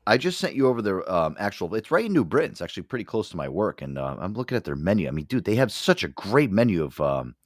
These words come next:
um, just different German. They have a wurst sampler, three styles of, of, of wurst. They have a German sausage, a bratwurst, and knockwurst. Uh, they have a, they have your giant Bavarian, Ba-, Ba-, Bavarian pretzel, Aaron.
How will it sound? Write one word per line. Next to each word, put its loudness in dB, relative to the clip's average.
um, 2
just -8
different -6
German. 0
They 8
have 8
a 8
wurst 4
sampler, 2
three 8
styles 12
of, 10
of, 8
of 6
wurst. 10
They 10
have 8
a 8
German 6
sausage, 0
a -4
bratwurst, 2
and 2
knockwurst. 2
Uh, 4
they 4
have 6
a, 6
they 4
have 2
your 4
giant 6
Bavarian, 0
Ba-, -2
Ba-, 4
Bavarian 2
pretzel, -4
Aaron. -6